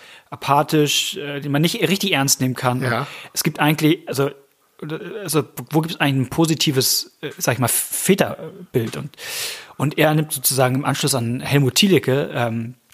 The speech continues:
Speaker 1: ganz viel, ähm, Anleihen an dem, an dem, äh, an der Geschichte vom verlorenen Sohn und
Speaker 2: Mhm.
Speaker 1: dem wartenden Vater.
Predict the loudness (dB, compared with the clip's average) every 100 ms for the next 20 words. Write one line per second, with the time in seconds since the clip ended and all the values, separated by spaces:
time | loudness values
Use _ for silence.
0 | -20 -20 _ -12 0 0 2 2 4 4
1 | 4 0 -2 -2 -2 0 2 2 0 0
2 | 0 -2 -2 -6 -8 -12 -12 -16 -16 -18
3 | -20 -6 -2 -2 -2 -2 -4 -4 -4 -4
4 | -6 -10 -14 -4 0 2 4 2 0 0
5 | 2 2 2 2 2 2 -2 -2 2 2
6 | 2 2 0 0 0 -2